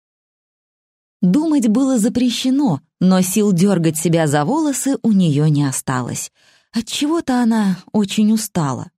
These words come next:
От чего я могла так устать? От вчерашнего ночного купания? Я и сообразить ничего не успела,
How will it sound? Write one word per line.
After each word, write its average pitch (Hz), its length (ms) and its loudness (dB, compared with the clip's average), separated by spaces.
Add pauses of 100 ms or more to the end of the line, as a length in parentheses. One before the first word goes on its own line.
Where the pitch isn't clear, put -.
(560)
От - 160 -12
чего 151 420 0
я 262 120 0
могла 254 320 0
так 247 200 -6
устать? 240 460 -6 (340)
От 196 160 0
вчерашнего 220 640 0
ночного 226 460 0
купания? 285 640 -2 (500)
Я 254 220 4
и 254 80 2
сообразить 247 680 0
ничего 220 380 2
не 185 140 6
успела, 190 560 0